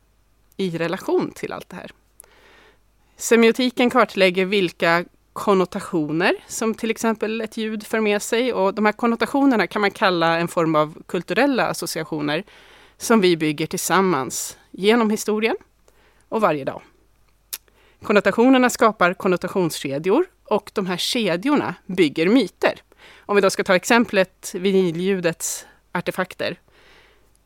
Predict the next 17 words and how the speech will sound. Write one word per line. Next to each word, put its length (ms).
bär 180
till 140
exempel 440
konnotationer 640
som 220
då 120
mänskligt, 880
äkta, 500
varmt. 580
Och 260
delar 460
av 100
de 120
här 80
kedjorna 540
kan 200
vara 520